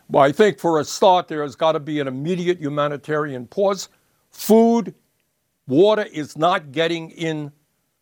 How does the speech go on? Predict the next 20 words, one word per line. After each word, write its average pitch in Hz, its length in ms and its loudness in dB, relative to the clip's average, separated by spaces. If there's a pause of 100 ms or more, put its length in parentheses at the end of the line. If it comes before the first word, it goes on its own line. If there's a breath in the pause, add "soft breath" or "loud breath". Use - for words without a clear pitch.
(220)
to 160 540 2 (500)
Gaza. 135 340 0 (720)
And 143 160 -2 (120)
pe-, 202 180 -4
children 170 560 0
are 151 100 2
going 143 360 -4
hungry 147 460 -4
and 127 140 -10
people 151 420 -4
are 135 300 2 (240)
facing 151 380 -2
starvation. 127 600 -2 (200 soft breath)
So 170 180 2
the 143 120 0
first - 320 0
thing 156 160 -6
that's 139 160 -10
gotta 127 200 0
happen 113 360 -4